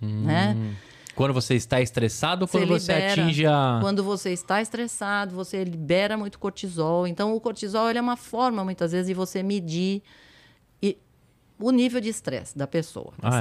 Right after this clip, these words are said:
Speaker 2: certo?
Speaker 1: Se tiver nas alturas
Speaker 2: É sinal de que a pessoa está sob efeito de pressão,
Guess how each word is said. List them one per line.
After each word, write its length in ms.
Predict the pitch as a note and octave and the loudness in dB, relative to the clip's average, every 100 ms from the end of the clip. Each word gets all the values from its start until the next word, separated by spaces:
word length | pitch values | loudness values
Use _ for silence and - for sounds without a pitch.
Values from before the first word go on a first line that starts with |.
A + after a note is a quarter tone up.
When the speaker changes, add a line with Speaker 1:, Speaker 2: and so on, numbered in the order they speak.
| G2+ | 4
Speaker 2:
certo? 240 | C3 D#3 - | 2 -2 -8
Speaker 1:
Se 100 | A#2 | -2
tiver 300 | C#3 B2 C#3+ | 2 4 4
nas 180 | D3+ C#3+ | 2 2
alturas 840 | C#3 - D3 F#3 G#3+ G#3+ - - _ _ - | 0 2 4 6 4 2 -4 -14 _ _ -6
Speaker 2:
É 320 | A#3+ C4+ D4 | -2 0 -2
sinal 380 | C#4+ C#4+ A#3+ A#3+ | 0 2 4 2
de 80 | B3+ | 0
que 80 | |
a 40 | B3+ | -2
pessoa 280 | B3+ B3 B3 | 0 0 -2
está 440 | - A#3+ B3+ C#4+ | -2 -2 0 -2
sob 300 | - A#3+ A3+ C4 | -4 -2 0 -2
efeito 480 | - F#3+ G3+ G#3 | -4 -2 -2 -4
de 80 | G3 | -8
pressão, 560 | G3+ G#3 G#3 D#3 B2 | -6 -6 -4 -2 -2